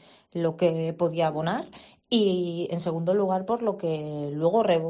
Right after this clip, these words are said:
recibo a cambio de esa cuota.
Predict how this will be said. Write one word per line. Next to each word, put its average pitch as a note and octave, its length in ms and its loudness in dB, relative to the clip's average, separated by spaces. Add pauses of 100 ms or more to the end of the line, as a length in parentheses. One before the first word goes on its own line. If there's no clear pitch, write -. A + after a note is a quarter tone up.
(320)
recibo E3 880 -2
a D#3+ 100 -2
cambio G3 300 0
de E3 80 0
esa E3 180 -4
cuota. F#3 440 -2